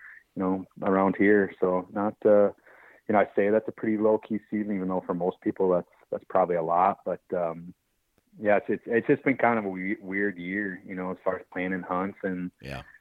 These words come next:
Speaker 1: and stuff. So it's just, it's kind of the, the first time I can remember where I didn't really feel like doing anything. I kinda just, I don't know. It's, it's just,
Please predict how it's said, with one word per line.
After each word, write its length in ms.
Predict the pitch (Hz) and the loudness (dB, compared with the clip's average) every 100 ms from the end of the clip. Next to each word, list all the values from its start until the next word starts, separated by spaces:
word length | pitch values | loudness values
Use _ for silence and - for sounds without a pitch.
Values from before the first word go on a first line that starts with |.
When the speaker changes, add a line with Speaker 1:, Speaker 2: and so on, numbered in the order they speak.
| _ - | _ -8
Speaker 1:
and 180 | 110 90 - | -6 -6 -8
stuff. 280 | 92 95 92 - | 2 4 4 0
So 140 | 98 | 0
it's 140 | 98 - | 0 0
just, 140 | 98 - | -4 -4
it's 160 | - - | -14 -2
kind 220 | 101 98 | 0 2
of 80 | 90 | 2
the, 340 | 92 90 90 - _ _ - _ _ | 2 2 0 -8 _ _ -20 _ _
the 80 | - - - | -4 -4 0
first 300 | 104 104 - - - | 2 2 -2 -12 -4
time 380 | 92 95 92 95 | -2 -2 -2 -4
I 100 | 95 | -6
can 140 | 95 | -4
remember 500 | 92 90 92 95 90 | -6 -4 -2 0 2
where 360 | 90 90 90 90 | 4 4 2 0
I 100 | 92 | -2
didn't 200 | 101 98 - | -2 -4 -6
really 340 | 95 95 87 _ - | -4 -4 -6 _ -8
feel 140 | 98 101 | 0 2
like 180 | 87 - | 2 -2
doing 260 | 82 90 117 | -6 -2 0
anything. 480 | 139 139 156 160 147 | 0 2 2 0 -4
I 60 | 110 | -8
kinda 260 | - 95 92 | -4 -2 -2
just, 160 | 98 _ _ _ _ - | -6 _ _ _ _ 0
I 100 | 113 | 4
don't 140 | 110 | 4
know. 140 | 107 104 | 2 -2
It's, 180 | 87 - | -8 -12
it's 160 | 101 - | -12 -8
just, 140 | 95 | -10